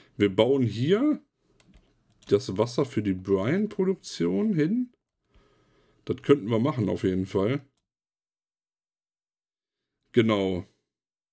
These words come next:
Dann hätten wir da auch wieder zwei Maschinen weniger. Ich glaub, das machen wir auch. Aber das würde ich sagen, das machen wir jetzt dann, mache ich dann nächste Folge,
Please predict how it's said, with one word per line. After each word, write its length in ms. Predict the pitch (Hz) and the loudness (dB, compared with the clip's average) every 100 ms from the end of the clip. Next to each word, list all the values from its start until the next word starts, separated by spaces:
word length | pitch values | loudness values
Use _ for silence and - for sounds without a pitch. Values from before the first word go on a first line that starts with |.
| _ _ _ _ _ _ _ _ _ _ _ _ _ - | _ _ _ _ _ _ _ _ _ _ _ _ _ -4
Dann 140 | 95 | -2
hätten 140 | 117 | 0
wir 100 | 127 | 2
da 60 | 104 | 2
auch 160 | 127 123 | 0 0
wieder 220 | 101 90 | 0 -2
zwei 260 | - 98 | -2 0
Maschinen 480 | 95 92 - 98 95 | 0 -2 -2 0 2
weniger. 540 | 95 98 98 104 120 120 - - | 2 0 0 0 -2 -6 -12 -12
Ich 140 | 110 | -4
glaub, 120 | 117 | 0
das 80 | 117 | 0
machen 180 | 98 107 | 0 -2
wir 60 | 92 | -2
auch. 200 | 95 - - - - | -4 -6 -16 -20 -4
Aber 180 | 98 107 | 2 2
das 140 | 101 | 2
würde 100 | 113 | 0
ich 80 | 101 | 2
sagen, 180 | 107 110 | 2 2
das 80 | |
machen 160 | 95 123 | -2 0
wir 80 | 98 | 0
jetzt 140 | 92 | 0
dann, 340 | 95 92 92 92 | 0 0 -2 -2
mache 140 | 101 | -2
ich 80 | 117 | 0
dann 120 | 95 | 0
nächste 260 | 101 117 107 | 0 -2 -2
Folge, 340 | 101 95 92 | 0 0 -2